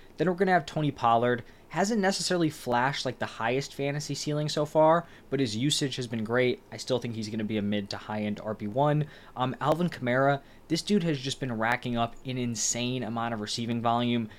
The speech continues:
Derek Carr just consistently goes to him as a check down option. So until we see that, you know, kind of fall off, I feel like he has to be regarded as a really strong running back one play. And then Raheem Mostert, coming off a rough game last week, Dolphins really just couldn't get the run game going.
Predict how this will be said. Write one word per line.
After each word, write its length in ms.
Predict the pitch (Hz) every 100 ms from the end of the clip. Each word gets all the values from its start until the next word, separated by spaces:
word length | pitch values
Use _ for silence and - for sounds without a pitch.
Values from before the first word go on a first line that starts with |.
| -
Derek 280 | - 131 139
Carr 300 | - 120 120
just 180 | 113 -
consistently 680 | - 113 - 123 - 123 110
goes 260 | 104 104
to 60 | -
him 100 | 110
as 120 | 104
a 40 | 101
check 280 | - 104
down 180 | - 113
option. 480 | 117 117 - 131 127 - -
So 180 | - -
until 260 | 131 117 165
we 100 | 165
see 160 | -
that, 280 | 139 139 131
you 60 | 123
know, 100 | 110
kind 160 | -
of 80 | 117
fall 300 | - 113 110
off, 320 | 113 123 131 - - -
I 80 | -
feel 140 | 151
like 80 | 147
he 100 | 131
has 220 | 120 123
to 80 | -
be 80 | 120
regarded 480 | 104 107 104 107
as 100 | 104
a 80 | 107
really 300 | 101 104 113
strong 420 | 110 - 107 104
running 220 | 101 104 104
back 180 | 101 -
one 160 | 113 117
play. 340 | 139 139 139 - - -
And 100 | 139
then 140 | 175 208
Raheem 280 | 175 180
Mostert, 500 | 135 131 - 139 135 - - -
coming 260 | - 180 185
off 160 | 175
a 40 | 139
rough 280 | 127 131
game 220 | - 123 110
last 340 | 110 113 -
week, 280 | 120 110 -
Dolphins 400 | 123 120 123 110
really 180 | 117 117
just 240 | 110 110
couldn't 160 | - 117
get 160 | 107
the 80 | 110
run 240 | 104 107 110
game 200 | 110 107
going. 360 | 107 107 107